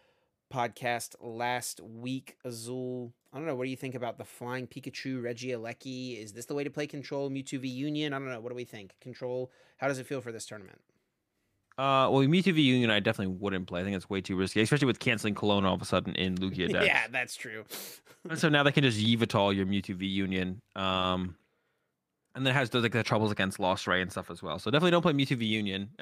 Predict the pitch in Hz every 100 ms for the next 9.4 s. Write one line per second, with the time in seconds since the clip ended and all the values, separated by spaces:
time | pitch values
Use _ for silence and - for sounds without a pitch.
0 | 123 170 147 156 139 151 143 139 147 139
1 | - 160 190 165 190 165 160 160 175 175
2 | 131 151 - 156 139 156 220 - - _
3 | _ _ 120 131 131 175 165 208 143 139
4 | 135 147 131 110 120 - 139 123 123 -
5 | _ _ - 160 139 - 131 127 139 151
6 | 135 117 127 123 110 101 120 185 190 -
7 | - _ _ _ - 101 117 117 120 110
8 | 113 117 117 - 90 107 101 104 123 135
9 | 151 131 - -